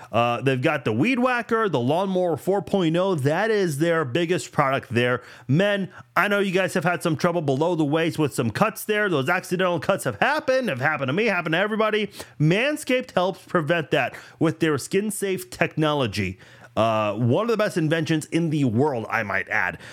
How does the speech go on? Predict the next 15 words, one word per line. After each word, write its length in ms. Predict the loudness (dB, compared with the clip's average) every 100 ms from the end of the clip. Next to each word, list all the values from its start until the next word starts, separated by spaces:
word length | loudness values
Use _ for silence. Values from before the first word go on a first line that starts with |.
| -14
So 360 | -6 -4 -4 -6
check 300 | -4 -2 0
'em 80 | 0
out, 160 | 0 0
and 80 |
I'll 120 | -2 -2
tell 220 | -2 -2
you 80 | -2
something 280 | -2 0
right 180 | 0 0
now. 360 | 0 0 0 -4 -16 -20 -4
Their 120 | -2 0
products, 600 | 2 2 2 -2 -4 -14 -20 -20 -2
awesome 380 | 0 2 -2 -2
products, 520 | 0 2 0 -4